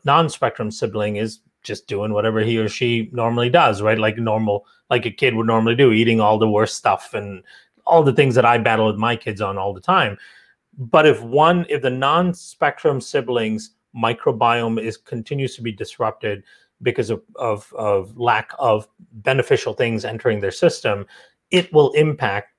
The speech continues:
the s-, the sibling that's on the spectrum. So exactly like you said, it, it's a family effort, uh, and changes need to be made all around because that improves the ecosystem of the home. Uh,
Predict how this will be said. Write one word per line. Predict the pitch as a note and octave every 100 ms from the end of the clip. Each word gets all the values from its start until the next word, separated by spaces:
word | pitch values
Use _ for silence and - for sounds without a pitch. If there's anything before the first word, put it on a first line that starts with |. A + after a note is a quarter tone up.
| -
the |
s-, | A2+ -
the | - A2
sibling | - A2 A2 G#2
that's | G2+ F#2+ G2+
on | G2
the | F#2
spectrum. | - F2+ - - _ _ - _
So | - C#3+ G#2+ G2 F#2+ - -
exactly | D3 A2 D3 - D3+
like | C3 - -
you |
said, | G#2 F#2+ F2+
it, | A2
it's | - B2+ -
a |
family | - - C#3 C3+ A#2 G#2+
effort, | G#2 - G2+ - _ _ _ _ -
uh, | A#2+ G#2+ G#2 G#2 G#2
and | A#2+
changes | - D3 B2 A2+
need | B2 A#2
to |
be | A2
made | G#2+ A2 G2+
all | - A2+
around | G2+ C3 G3+ C3 A2 G#2 _ -
because | C#3+ B2+
that | C3+ -
improves | C3 A2+ F3+ F3 D#3 A#2+ - - _ _
the | B2
ecosystem | B2+ E3 D#3 - C3 - A#2
of | G#2
the |
home. | A2 A3 G3+ - _ _ _ _ _ _ -
Uh, | A2+ A2 G#2